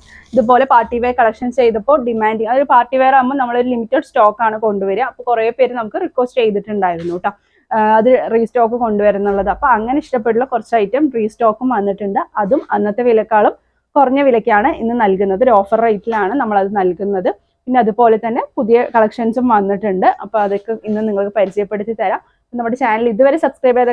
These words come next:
കാണുന്നവർ ആരെങ്കിലും ഉണ്ടെങ്കിൽ സബ്സ്ക്രൈബ് ചെയ്ത് സപ്പോർട്ട് ചെയ്യുക. തൊട്ടടുത്തുള്ള ബെൽ ഐക്കണിൽ കൂടി ക്ലിക്ക് ചെയ്യട്ടെ. നിങ്ങളുടെ വിലയേറെ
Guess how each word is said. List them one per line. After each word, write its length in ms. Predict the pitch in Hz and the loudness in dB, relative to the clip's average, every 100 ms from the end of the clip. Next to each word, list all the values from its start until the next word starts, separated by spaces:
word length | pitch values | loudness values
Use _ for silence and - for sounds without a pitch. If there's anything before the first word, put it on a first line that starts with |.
| 240 | 2
കാണുന്നവർ 360 | 226 226 226 | 0 0 0
ആരെങ്കിലും 320 | 226 214 220 220 | 0 0 0 -2
ഉണ്ടെങ്കിൽ 240 | 311 359 | 0 -2
സബ്സ്ക്രൈബ് 360 | 277 - 226 208 | -2 -4 -4 -2
ചെയ്ത് 400 | 220 220 185 208 - | -2 -4 -6 -8 -6
സപ്പോർട്ട് 360 | 214 214 208 | -4 -4 -2
ചെയ്യുക. 160 | 208 - | -2 -2
തൊട്ടടുത്തുള്ള 480 | 285 - 254 208 220 | -4 0 0 4 4
ബെൽ 240 | 233 196 190 | 4 4 2
ഐക്കണിൽ 320 | 185 196 190 | -2 -6 -8
കൂടി 200 | 185 233 | -6 -4
ക്ലിക്ക് 260 | 392 233 208 | -4 -4 -4
ചെയ്യട്ടെ. 240 | 185 202 | -4 -2
നിങ്ങളുടെ 240 | 196 196 202 | -4 -2 0
വിലയേറെ 300 | 202 208 | 0 0